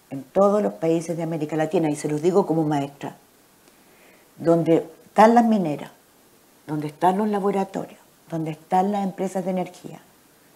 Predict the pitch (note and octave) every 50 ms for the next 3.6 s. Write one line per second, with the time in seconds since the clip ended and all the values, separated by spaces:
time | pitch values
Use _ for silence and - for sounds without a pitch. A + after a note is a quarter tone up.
0 | _ _ _ _ _ - - _ _ _ _ _ _ _ _ _ - G3 G3 F#3+
1 | G3+ G#3+ G#3 A3+ A3+ A3+ A3 - - C#3 C3 B2+ - - D#3 - _ _ _ _
2 | _ _ _ _ _ _ _ - E3 F#3 G3+ G#3 G#3+ G#3+ G#3 G#3 G3+ G3 F3+ D#3+
3 | D3+ C#3 C3 C#3 D3 D3+ G3+ A3 G3 - -